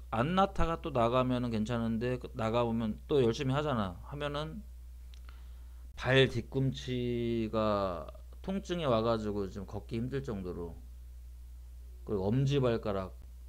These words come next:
걸을 때도 엄지발로 차면서 걷습니다. 등하교,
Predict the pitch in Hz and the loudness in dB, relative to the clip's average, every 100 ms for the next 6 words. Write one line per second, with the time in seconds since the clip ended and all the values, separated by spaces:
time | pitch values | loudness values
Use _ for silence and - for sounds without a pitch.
0 | - - - - - - 139 196 202 185 | -14 -14 -14 -12 -6 6 10 10 10 6
1 | 151 113 123 139 156 147 127 - 220 226 | 8 8 6 2 4 6 4 4 2 4
2 | 202 127 113 104 98 90 90 87 - - | 4 4 2 -2 -4 -4 -4 -8 -10 -14
3 | - - - - - - - - - - | -14 -14 -14 -14 -14 -14 -14 -14 -14 -14
4 | - - - 120 135 127 107 | -14 -14 0 4 6 4 0